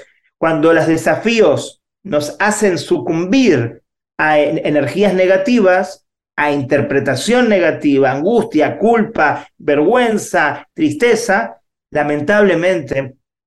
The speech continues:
exiliamos esa esencia de alegría, de vitalidad, que es nuestra, es una expresión del alma. Dios nos dice, el mandato es alegría,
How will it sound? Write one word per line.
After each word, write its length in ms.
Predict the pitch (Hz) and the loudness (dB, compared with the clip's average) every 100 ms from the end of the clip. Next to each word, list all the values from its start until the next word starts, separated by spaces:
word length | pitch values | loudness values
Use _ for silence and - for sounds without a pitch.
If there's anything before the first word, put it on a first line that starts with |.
| _ _ _ - | _ _ _ -4
exiliamos 1120 | 147 - - 180 196 233 247 214 151 - - | -2 -2 -2 0 2 2 2 2 0 -2 -6
esa 320 | 165 156 156 | -4 -2 0
esencia 960 | 143 127 147 131 123 - 139 143 147 - - | 0 0 -2 -2 -4 -4 0 0 -2 -14 -6
de 200 | 143 143 | 0 2
alegría, 560 | 139 139 160 175 160 | 2 2 2 2 2
de 100 | 143 | 2
vitalidad, 760 | 139 123 143 143 151 170 175 - | 2 0 0 2 2 0 -2 -4
que 120 | 180 | -4
es 100 | 190 | -2
nuestra, 420 | 196 196 - 175 | 0 -2 0 -2
es 120 | 180 - | -2 -4
una 100 | 214 | -6
expresión 540 | - 151 147 202 208 | -6 -6 -2 0 2
del 160 | 190 185 | 2 2
alma. 680 | 226 233 165 123 110 - _ _ _ _ _ _ | 4 4 2 0 -4 -8 _ _ _ _ _ _
Dios 520 | 208 127 170 226 262 | -14 -6 2 2 4
nos 160 | 233 196 | 2 2
dice, 560 | 190 165 - 123 107 - _ _ _ - | 0 -2 -4 -4 -6 -16 _ _ _ 0
el 160 | 165 | 2
mandato 1040 | 165 170 - 151 240 285 247 180 131 - _ - | 2 2 0 2 2 2 2 2 0 -4 _ -4
es 280 | 180 - - | -2 -4 -4
alegría, 840 | 160 151 151 240 190 147 151 151 | 0 2 2 2 2 0 -2 -8